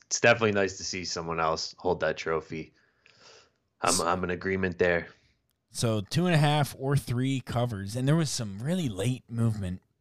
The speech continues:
Speaker 2: Uh, just wanna note this 'cause I was tweeting about this a little bit and, and interacting with some people, and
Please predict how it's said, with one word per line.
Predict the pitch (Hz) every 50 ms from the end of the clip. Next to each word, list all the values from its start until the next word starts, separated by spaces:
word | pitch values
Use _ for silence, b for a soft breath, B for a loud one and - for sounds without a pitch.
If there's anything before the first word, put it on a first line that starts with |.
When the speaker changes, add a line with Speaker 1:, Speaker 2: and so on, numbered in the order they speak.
| _ _ _ -
Speaker 2:
Uh, | 101 95 92 90 90 85
just | - - 131 127 - -
wanna | 135 131 127 117
note | 104 101 107 107 107 - -
this | 95 87 80 -
'cause | - 107 101
I | 98 95
was | 92 90 -
tweeting | - - 135 135 127 113 95
about | 90 - 104 95 90 -
this | 92 90 - -
a | 92
little | 92 87 87
bit | 101 90 85 85 - _ _ _ _ -
and, | 95 87 - -
and | - 87 90 85 78 71 - _ _ _ _ _ _ _ _
interacting | 120 120 113 107 104 101 98 - 107 101
with | 95 92
some | - 104 92
people, | - 98 92 92 - 92 90
and | 92 92 92